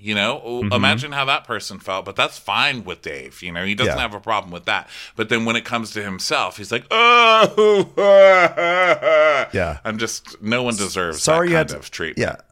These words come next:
Speaker 2: Sorry you had to keep a secret for, like, ten days. And Kyle's sitting here with his relationship for twelve years he had to keep under wraps. And Dave is like, "I can't do this for, for seven days. Get
Speaker 1: And
Speaker 2: outta
Speaker 1: I think,
Speaker 2: here."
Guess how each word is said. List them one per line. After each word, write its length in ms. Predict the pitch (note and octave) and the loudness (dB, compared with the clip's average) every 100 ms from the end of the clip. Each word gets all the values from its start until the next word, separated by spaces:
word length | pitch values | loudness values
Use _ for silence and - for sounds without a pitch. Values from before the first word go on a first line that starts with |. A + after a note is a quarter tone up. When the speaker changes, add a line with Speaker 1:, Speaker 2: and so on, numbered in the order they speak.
| _ - | _ -8
Speaker 2:
Sorry 320 | - C3+ C#3+ | -2 0 0
you 100 | C3 | -2
had 120 | A2+ | -4
to 80 | - | -6
keep 180 | A2+ - | -8 -6
a 60 | |
secret 400 | F#2 G2 F2+ - | -6 -4 -4 -4
for, 80 | F2+ | -4
like, 200 | E2+ E2 | -4 -4
ten 220 | G#2+ F#2 | -4 -4
days. 360 | E2+ D#2+ D2 - | -2 -4 -4 -6
And 120 | F#2+ | -6
Kyle's 300 | A2 G#2+ A2 | -2 0 0
sitting 180 | F#2+ F2 | -4 -6
here 220 | F2 E2+ | -4 -4
with 160 | E2 E2 | -4 -4
his 200 | F2 E2 | -4 -4
relationship 480 | F2+ F2+ F2+ F2+ - | -4 -4 -6 -6 -8
for 80 | |
twelve 320 | F2 F#2+ E2 E2 | -6 -4 -4 -4
years 260 | E2+ D#2 | -4 -4
he 60 | D#2+ | -6
had 60 | |
to 40 | D2 | -8
keep 160 | D#2+ | -8
under 160 | C#2+ D2+ | -10 -8
wraps. 300 | C#2+ B1 - | -8 -8 -8
And 120 | F2 | -8
Dave 280 | F2+ F#2 D#2+ | -6 -4 -4
is 100 | D#2+ | -6
like, 160 | F2 G2 | -6 -6
"I 100 | G2+ | -6
can't 280 | G#2+ D#2+ | -8 -8
do 120 | F#2+ G2+ | -8 -8
this 160 | D#2 | -8
for, 200 | - E2+ - | -8 -10 -10
for 160 | - F#2 | -12 -10
seven 320 | - F#2 F2+ | -6 -6 -6
days. 360 | E2+ D#2 - - - - - | -8 -8 -10 -16 -20 -16 -6
Get 120 | F#3 | -2
Speaker 1:
And 80 | F#2+ | 0
Speaker 2:
outta 120 | D#3 | -2
Speaker 1:
I 20 | |
think, 60 | E3 | -6
Speaker 2:
here." 260 | C#2+ B1 - | -6 -8 -12